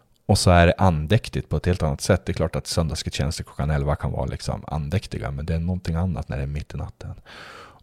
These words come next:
Och på påsken så är det ju under påsknatten, det är ju då vi på något sätt föreställer oss att det händer någonting i graven.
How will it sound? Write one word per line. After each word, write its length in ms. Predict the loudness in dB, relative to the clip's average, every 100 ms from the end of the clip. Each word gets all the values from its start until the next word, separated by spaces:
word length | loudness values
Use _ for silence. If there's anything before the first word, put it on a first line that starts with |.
| _ _ _
Och 540 | 12 12 8 _ -10 -10 -16 _
på 140 | -6 -6
påsken 720 | 0 2 2 0 -2 -4 -6 -12
så 160 | -8 -4
är 220 | 4 6 6
det 60 |
ju 200 | 6 4 0 _ _ _
under 220 | 2 4
påsknatten, 720 | 4 2 4 4 4 2 0
det 80 | 2
är 20 |
ju 60 | 4
då 240 | 6 6
vi 160 | 6 4
på 120 | 4
något 160 | 0 2
sätt 380 | 0 -2 -10 -14 -20 _ _ _ _
föreställer 540 | -2 6 6 6 6 6
oss 200 | 4 2
att 260 | 0 -4 2
det 100 | 2
händer 440 | 2 0 2 2
någonting 680 | 2 0 -2 -4 -2 -2 -6 -16 _ _
i 200 | 0 4
graven. 600 | 6 6 6 2 -4